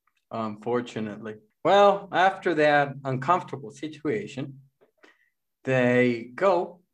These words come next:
and they set out to go to the ship, to this ship that looks kind of like a hamburger. I didn't say it.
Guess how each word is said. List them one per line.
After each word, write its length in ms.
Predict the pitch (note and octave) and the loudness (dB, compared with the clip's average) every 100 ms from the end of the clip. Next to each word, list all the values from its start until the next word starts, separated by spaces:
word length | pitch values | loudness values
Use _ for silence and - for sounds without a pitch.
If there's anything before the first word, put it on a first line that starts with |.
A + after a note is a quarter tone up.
| _ - | _ -4
and 680 | D#3 D#3 D3+ C#3+ C#3 C3+ | -2 0 0 -2 -4 -6
they 180 | C3 C3 | -6 -6
set 240 | C3+ D3+ E3+ | -2 0 0
out 380 | D3+ E3+ - | 0 -2 -6
to 120 | - F#3+ | -4 -4
go 220 | - A#2+ | 0 -2
to 180 | G#2+ C#3+ | 0 -2
the 100 | D3 | 0
ship, 320 | - C4+ - _ _ - | 0 -2 -4 _ _ -10
to 100 | C3 | -2
this 260 | B2+ C#3 C3+ | 2 2 0
ship 340 | - D#4+ - | 0 2 2
that 200 | - D#3+ | 2 2
looks 240 | D3+ E3+ - | 2 -6 -10
kind 220 | - A#3 | -4 -2
of 60 | A3+ | 0
like 180 | A3 | 0
a 80 | G#3+ | 2
hamburger. 520 | G#3 G#3 D#3 C3+ A2 - - | 0 0 0 -6 -10 -16 -2
I 120 | B2+ | 2
didn't 260 | D3 F#3+ G3 | 4 4 2
say 300 | - F3 F3 | 4 4 6
it. 260 | F3+ F3 | 4 0